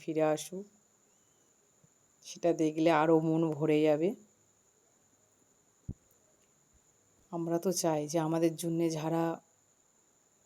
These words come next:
কোথায় গিয়ে যুদ্ধ করছে, কোথায় গিয়ে মানে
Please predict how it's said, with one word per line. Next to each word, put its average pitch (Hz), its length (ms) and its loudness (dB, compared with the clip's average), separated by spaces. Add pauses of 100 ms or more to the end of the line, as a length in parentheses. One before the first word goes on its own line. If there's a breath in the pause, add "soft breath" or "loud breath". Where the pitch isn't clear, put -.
(1000)
কোথায় 180 320 2
গিয়ে 165 260 2
যুদ্ধ 160 360 -8
করছে, 165 420 -4
কোথায় 170 440 0
গিয়ে 160 300 0
মানে 160 320 0